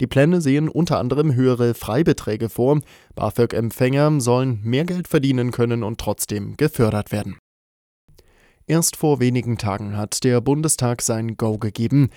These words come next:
Nun hat das deutsche Marineschiff, die Fregatte Hessen, den ersten Angriff der Houthi-Terrormiliz im Roten Meer abgewehrt. Zwei feindliche Flugziele aus dem Jemen wurden erfolgreich bekämpft.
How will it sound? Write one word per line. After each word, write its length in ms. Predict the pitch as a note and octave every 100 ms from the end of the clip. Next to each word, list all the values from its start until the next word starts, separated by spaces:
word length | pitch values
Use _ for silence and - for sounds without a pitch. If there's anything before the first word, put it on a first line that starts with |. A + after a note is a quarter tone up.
| - - -
Nun 220 | A#2+ A2
hat 260 | A2 -
das 220 | A2+ A2 -
deutsche 320 | B2+ - C#3+
Marineschiff, 680 | C3 B2+ D#3+ E3 E3 E3
die 220 | - D3+ C#3
Fregatte 560 | - B2 B2+ - B2
Hessen, 400 | A#2+ D#3 - G#2+
den 160 | G#2+ G#2+
ersten 460 | A#2+ F3 - F3+
Angriff 500 | C#3+ A#2 C3 A#2+ B2
der 220 | - A#2 A#2+
Houthi-Terrormiliz 1040 | E3 - C3 - B2 A#2+ A2+ A2+ A#2 -
im 80 | A2+
Roten 340 | A#2 - A#2+
Meer 240 | B2 C#3+ -
abgewehrt. 600 | D3+ - A#2 A2+ - - - - - -
Zwei 300 | D#3 D#3 F3+
feindliche 720 | C#3 B2 - C3 - B2 A2+
Flugziele 760 | - C3+ - - B2 A#2+ A#2
aus 160 | F2+ A#2
dem 160 | C3 A#2
Jemen 480 | A2 B2 B2+ A#2
wurden 200 | A2+ A2
erfolgreich 600 | A2 - A#2 A#2+ B2 A2
bekämpft. 520 | B2 A#2 B2 F#3 -